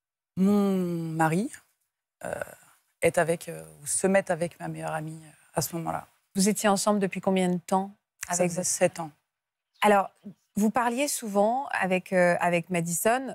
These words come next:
Speaker 2: de, ces his-, de vos histoires de couple. D'abord, à quel moment, maintenant que vous, j'imagine que quand vous avez compris ce qui se passait,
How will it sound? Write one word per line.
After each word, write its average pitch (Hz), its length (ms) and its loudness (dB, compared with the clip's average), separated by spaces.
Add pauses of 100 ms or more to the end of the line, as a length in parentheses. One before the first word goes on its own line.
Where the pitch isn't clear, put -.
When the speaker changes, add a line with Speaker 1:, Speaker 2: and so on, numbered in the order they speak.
(100)
Speaker 2:
de, 170 100 -4
ces 175 240 -2
his-, 180 160 -4
de 196 60 2
vos 180 120 4
histoires 180 380 2
de 170 80 0
couple. - 380 -2
D'abord, 220 340 4
à 202 100 -4
quel 339 360 -2
moment, 226 440 -2 (720)
maintenant 202 340 2
que 277 60 -2
vous, 214 200 -6
j'imagine 190 480 0
que 240 80 -8
quand 185 200 0
vous 175 200 -4
avez 175 260 2
compris 214 360 0
ce - 80 -8
qui 208 120 -10
se - 80 -10
passait, 190 400 -2